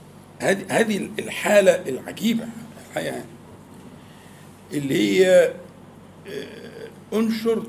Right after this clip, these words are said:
تؤجر، آه، بتاع قبل الحذف، قبل الحاجات الس-، ال-، السخيفة اللي في ألفاظ تانية ما ينفعش أقولها، اللي يعني هي كده، أقول بقى زي ما أنت على وزن سخيفة كده، إيه،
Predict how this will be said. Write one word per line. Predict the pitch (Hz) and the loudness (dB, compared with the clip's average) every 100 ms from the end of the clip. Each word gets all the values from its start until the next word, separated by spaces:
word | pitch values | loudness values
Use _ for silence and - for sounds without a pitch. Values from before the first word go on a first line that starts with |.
| - | 0
تؤجر، | 208 175 135 - - - - - - - - - - - - - - - - | 0 0 -6 -8 -8 -16 -18 -18 -20 -20 -20 -20 -20 -20 -20 -20 -20 -20 -16
آه، | 160 147 147 156 | -8 -4 -4 -4
بتاع | 151 196 202 175 | -2 0 0 0
قبل | 190 185 | -2 0
الحذف، | 170 - 202 - - - - - | -2 4 4 4 -6 -12 -16 -4
قبل | - 180 180 170 165 143 139 | -2 0 -4 -8 -12 -16 -14
الحاجات | - 226 226 | -4 -2 -2
الس-، | 160 - | -8 -10
ال-، | 147 - - - | -12 -12 -16 -12
السخيفة | - - - 226 226 202 - - - - - - - - - - 190 | -10 -8 -8 -8 -4 -4 -6 -14 -20 -20 -20 -20 -20 -20 -20 -20 -12
اللي | 127 131 - - - - - - - - - - - - - | -10 -8 -12 -14 -18 -20 -20 -20 -20 -20 -20 -20 -20 -20 -10
في | - | -8
ألفاظ | - 175 - | -6 -6 -4
تانية | 160 | -4
ما | 143 | -6
ينفعش | - 135 127 | -8 -10 -10
أقولها، | 131 - - - 131 | -12 -12 -18 -6 -2
اللي | 175 | 4
يعني | 214 220 | 6 6
هي | 208 208 | 6 4
كده، | 196 202 | 2 0
أقول | 196 | 2
بقى | 196 | 4
زي | 180 | 4
ما | 185 | 2
أنت | 185 | 4
على | 185 170 | 6 8
وزن | 185 175 | 6 4
سخيفة | 160 - 196 165 | -2 -4 -6 -6
كده، | 185 170 | -4 -6
إيه، | 165 175 180 | 2 4 2